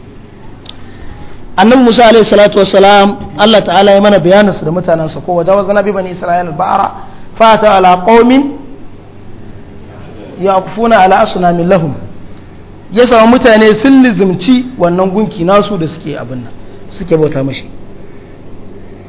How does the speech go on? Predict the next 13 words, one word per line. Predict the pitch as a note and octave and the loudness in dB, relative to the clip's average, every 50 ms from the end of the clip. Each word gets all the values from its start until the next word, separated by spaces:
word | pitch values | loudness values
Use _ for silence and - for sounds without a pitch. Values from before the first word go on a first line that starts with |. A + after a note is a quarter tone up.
| - - - - - - - - - - - - - - - - - | -20 -20 -18 -18 -18 -18 -20 -20 -20 -20 -20 -20 -20 -20 -18 -16 -14
Shi | - - D4 D4 | -8 -4 -2 -2
ne | D4+ | -2
itikafi, | - E3+ F3+ F3 F3+ E3+ - D#3+ D3 C#3 - - - - - | 0 0 0 0 0 -2 -4 -4 -4 -4 -6 -10 -12 -10 -4
lokacin. | E3+ F3+ G3+ G3 F3 F3+ E3+ - D3+ A#2+ - - - - - - - - | 0 2 2 2 2 0 -2 -2 -4 -8 -8 -10 -16 -18 -18 -18 -16 -14
Shar'an, | - - - C4+ C#4 D4 C4 B3+ G#3+ | -8 -2 2 2 4 4 2 2 2
idan | G3+ G3 A#3 B3 B3 B3 | 2 2 2 2 2 2
an | A#3+ | 0
ce | A#3+ A3+ | -2 -4
itikafi, | A3+ E3+ G3+ - A#3 G#3 F#3+ G3+ | -4 -4 -2 0 0 2 2 0
shi | G#3 A#3 | -2 0
ne | A#3 A3 G3 E3 C#3+ - - - - - - - - - | 2 2 2 2 0 -2 -8 -12 -14 -16 -16 -16 -10 -4
abin | - E3 D#3 F#3+ A3+ A3+ | -2 0 2 4 4 4
nan, | G#3+ E3+ B2 | 4 2 0